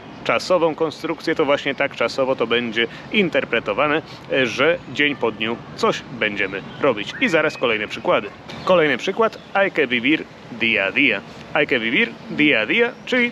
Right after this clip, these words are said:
trzeba żyć dzień po dniu. E, cóż to znaczy? To znaczy, że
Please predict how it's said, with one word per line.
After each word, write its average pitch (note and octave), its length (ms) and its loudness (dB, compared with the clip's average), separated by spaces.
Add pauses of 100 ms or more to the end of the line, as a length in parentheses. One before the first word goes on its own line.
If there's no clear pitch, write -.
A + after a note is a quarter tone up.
(100)
trzeba E3+ 400 2
żyć C#3 380 -2
dzień A2 280 0 (120)
po G#2 120 0
dniu. G#2+ 300 -2 (360)
E, B2 220 4
cóż C3 220 -4
to C#3+ 120 2
znaczy? F#3 320 0
To D3 240 2
znaczy, C#3 580 0
że D#3 420 2